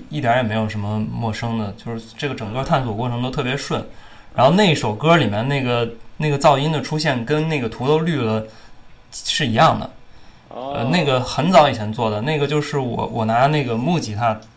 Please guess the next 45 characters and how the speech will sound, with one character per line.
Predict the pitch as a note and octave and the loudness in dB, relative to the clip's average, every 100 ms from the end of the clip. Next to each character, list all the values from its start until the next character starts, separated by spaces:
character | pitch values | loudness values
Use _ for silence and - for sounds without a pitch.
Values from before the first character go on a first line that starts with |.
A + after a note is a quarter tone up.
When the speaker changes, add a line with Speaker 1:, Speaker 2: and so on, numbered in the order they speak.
| - | -12
Speaker 1:
弹 | - G#2 | -6 -4
了 | C3 | -4
一 | A#2+ | -4
个 | A2+ A2 | -6 -6
声 | B2+ B2+ | -4 -2
音， | C3+ C3+ C3+ - - | -2 -4 -6 -18 -20
就 | - | -6
是 | A#2+ A#2 | -4 -2
那 | B2 | -2
个 | A2+ | -2
旋 | - G#2 B2 | -4 -2 0
律， | B2+ | 0
Speaker 2:
嗯。 | - - - - - - | -4 -18 -20 -20 -20 -4
Speaker 1:
然 | A#2 | 0
后 | D3+ | 0
我 | B2 A#2 | 0 -2
把 | A#2 G2+ | 0 0
它， | G2+ B2 B2+ B2 - - | 2 2 2 0 -10 -12
呃， | A2+ | -8
用 | A2+ C#3 B2 | -6 -4 -4
那 | A#2+ A2+ | -4 -4
个 | G#2+ G#2 G2+ G2+ | -6 -6 -6 -8
音 | G#2+ D3 | -4 -2
箱， | D3+ E3 D#3+ E3+ - - - - | 2 2 2 -2 -16 -20 -20 -8
呃， | A2+ G#2+ G#2+ | -4 -2 -4
Speaker 2:
嗯。 | - | 0
Speaker 1:
功 | D#3 | 0
放 | D#3+ D3 G#2+ | 6 4 4
出 | G#2+ | -4
来， | G2+ | -6
Speaker 2:
嗯。 | - - - - - | -10 -20 -20 -20 -4
Speaker 1:
功 | E3 F3 | 2 4
放 | C#3 | 4
出 | C#3 | 4
来， | C3 | 4
然 | B2 | 6
后 | C#3 | 4
我 | A#2 | 4
再 | C#3 | 2
用 | C#3+ | 2
手 | B2+ - G#2 | -2 -4 -6
机 | A2 D3 | -4 -2
的 | C3+ A2+ | 0 -2
那 | A2+ A2 | -2 -4
个 | G#2 | -6